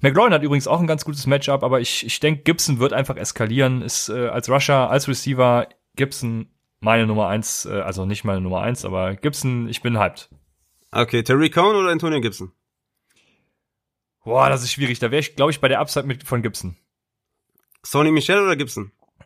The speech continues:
Speaker 1: Gibson.
Speaker 2: Okay. Weil das ist nämlich mein Start, ähm, oder einer meiner Starts auch, Sony Michel.
Speaker 1: Lass mich noch eine Sache zu Gibson sagen. Ich hab ja dadurch, dass ich den D F S-Artikel veröffentlicht habe und heute, ich f-, versuche heute Abend, Nacht noch weiter zu schreiben, den zweiten Teil. Ich hoffe, der kommt morgen raus.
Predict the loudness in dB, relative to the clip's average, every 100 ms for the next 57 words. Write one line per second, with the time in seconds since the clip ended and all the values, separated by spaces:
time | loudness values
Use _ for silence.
0 | _ _ _ _ -8 -8 -8 -10 -14 _
1 | _ _ _ _ _ _ _ -8 -8 -6
2 | -10 _ -20 -20 -8 0 0 0 -2 -2
3 | 0 0 2 2 4 4 4 0 -8 -2
4 | -2 -2 -4 -2 0 0 0 0 0 0
5 | -2 -2 -2 -2 -4 0 2 2 0 0
6 | -2 -6 -16 -4 0 2 2 4 4 2
7 | 0 -2 -4 -4 -4 -2 -2 -2 -4 -6
8 | 0 2 2 4 2 2 0 0 0 0
9 | 2 2 2 0 0 -2 -2 -4 -4 -4
10 | -4 -6 0 2 2 0 2 2 2 0
11 | -4 -8 -14 -16 -4 -2 -2 0 2 2
12 | -2 0 2 2 -2 -4 -2 -2 -2 0
13 | 2 2 -2 -4 0 2 2 0 0 0
14 | 0 0 0 0 -2 -2 -2 0 0 2
15 | 2 0